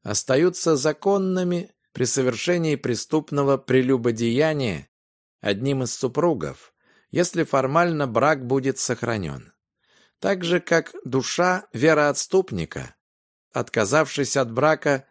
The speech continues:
с Христом, даже потеряв веру, не лишается таинства веры, то есть не перестаёт быть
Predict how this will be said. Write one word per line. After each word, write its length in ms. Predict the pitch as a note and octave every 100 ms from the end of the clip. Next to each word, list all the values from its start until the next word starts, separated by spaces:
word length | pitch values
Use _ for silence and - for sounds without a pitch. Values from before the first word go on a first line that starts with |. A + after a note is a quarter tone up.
| -
с 140 | -
Христом, 680 | - B2 - - F3+ E3+ D3 _ _ _ - _ -
даже 280 | B2 C#3+ D#3
потеряв 580 | D3+ - C#3+ D3+ C#3+ -
веру, 560 | A2 D#3+ F#3+ A#2+ C2 _ _ _ -
не 160 | C#3+
лишается 720 | D#3+ C#3+ - F#3+ G3 F3+ F3
таинства 680 | E3+ D#3 E3 E3 D3 - C#3+
веры, 540 | C3+ F3 D3+ D#2 C2+ _ _ _ _ -
то 80 |
есть 460 | F#2+ E2+ D2 - - _ -
не 120 | G2
перестаёт 680 | A2 F#2+ F2+ - F#2+ C#3+ B2
быть 340 | A#2+ B2+ -